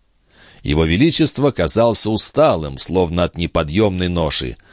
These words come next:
Сам Атлас, двенадцать часов кряду продержав небесный свод на плечах,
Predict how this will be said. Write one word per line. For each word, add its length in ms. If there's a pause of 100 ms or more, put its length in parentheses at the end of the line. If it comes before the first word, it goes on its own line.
(160)
Сам 360
Атлас, 600 (140)
двенадцать 600
часов 400
кряду 400
продержав 640
небесный 520
свод 380
на 100
плечах, 640